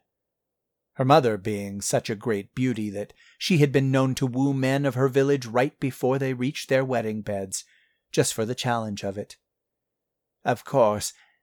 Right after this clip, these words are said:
this sounds like the recipe for something going terribly wrong, which I have to sort out at the last minute."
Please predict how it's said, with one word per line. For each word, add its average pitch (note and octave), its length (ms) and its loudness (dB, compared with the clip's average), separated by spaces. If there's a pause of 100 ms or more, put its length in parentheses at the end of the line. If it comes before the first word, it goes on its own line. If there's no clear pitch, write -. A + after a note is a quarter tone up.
(140)
this C3+ 200 2
sounds B2+ 680 2
like A#2 280 2
the A#2+ 100 -2
recipe A2+ 500 -2
for B2+ 120 -4
something A2+ 480 -4
going G#2+ 420 -2
terribly G2+ 640 -4
wrong, G2 520 -2 (320)
which C3 180 -4
I D3+ 240 4
have A2+ 240 -2
to C3+ 80 -4
sort B2 340 0
out G2 380 -4
at G#2+ 100 -14
the G#2 80 -8
last E2+ 540 -12
minute." - 520 -18